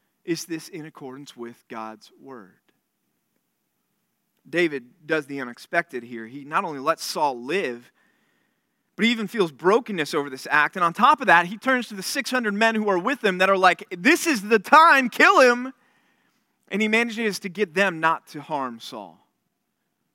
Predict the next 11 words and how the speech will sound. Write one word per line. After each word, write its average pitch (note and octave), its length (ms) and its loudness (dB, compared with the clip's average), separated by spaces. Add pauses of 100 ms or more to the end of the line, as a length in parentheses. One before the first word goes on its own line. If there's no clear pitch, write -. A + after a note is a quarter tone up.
(320)
The C#3 80 -12
text, - 540 0
it C#3+ 160 -20
says C#3+ 260 -2
David D3 320 -2
persuaded C#3 800 -8
his A#2 260 -20
men, G#2 400 -16
his B2 220 -18
men. A2+ 160 -14
That's, C#3+ 240 -12